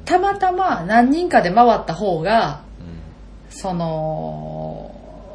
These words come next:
Speaker 1: 何人かで回った方が効率がいいやん。
Speaker 2: うん。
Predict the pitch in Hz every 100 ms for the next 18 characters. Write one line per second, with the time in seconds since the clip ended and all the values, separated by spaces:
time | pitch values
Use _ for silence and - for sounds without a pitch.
0 | 190 220 233 285 349 320 226 262 240 202
1 | 170 - 359 359 349 320 311 302 214 185
2 | 175 160 147 - - - - - 82